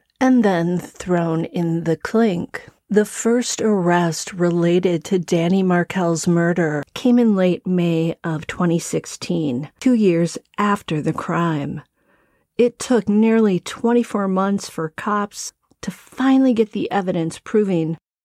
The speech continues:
Luis Rivera and Sigfredo Garcia were the guys who trailed Markel from his gym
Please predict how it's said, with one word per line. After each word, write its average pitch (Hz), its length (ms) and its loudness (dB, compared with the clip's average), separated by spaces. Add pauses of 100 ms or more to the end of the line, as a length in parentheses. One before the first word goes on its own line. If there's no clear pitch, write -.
(140)
Luis 202 460 2
Rivera 170 640 0
and 180 200 0
Sigfredo 175 720 -2
Garcia 180 600 -2
were 165 160 2
the 196 100 2
guys 196 540 0
who 165 140 -4
trailed 175 600 -2
Markel 196 760 -2
from 185 340 2
his 226 240 2
gym 180 520 0